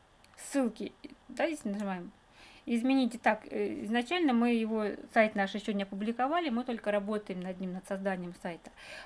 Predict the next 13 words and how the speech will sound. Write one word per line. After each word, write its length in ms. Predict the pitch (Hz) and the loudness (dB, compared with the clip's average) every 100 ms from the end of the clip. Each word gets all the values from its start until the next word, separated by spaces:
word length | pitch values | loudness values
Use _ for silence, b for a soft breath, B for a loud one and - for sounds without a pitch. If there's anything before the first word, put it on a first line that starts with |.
| - | 0
Поэтому 340 | 220 254 226 | 2 4 2
черновик 580 | 202 226 226 240 320 - - - - - - - - | 0 2 2 2 0 -4 -20 -20 -20 -20 -20 -20 -12
видим, 280 | 196 190 185 | -8 -6 -4
да, 120 | 214 | -4
и 120 | 294 | -2
доступ 340 | 220 294 254 214 | 2 0 0 -2
ограничен. 540 | 202 214 220 185 190 | 0 2 2 0 -2
Мы 80 | 220 | 2
нажимаем 600 | 240 226 208 190 170 170 | 2 2 0 -2 -4 -6
на 140 | 190 | -4
доступ 380 | 214 180 - 294 - | -4 -6 -6 -6 -4
и 60 | |
смотрим, 540 | 262 277 262 220 - | -4 2 4 4 0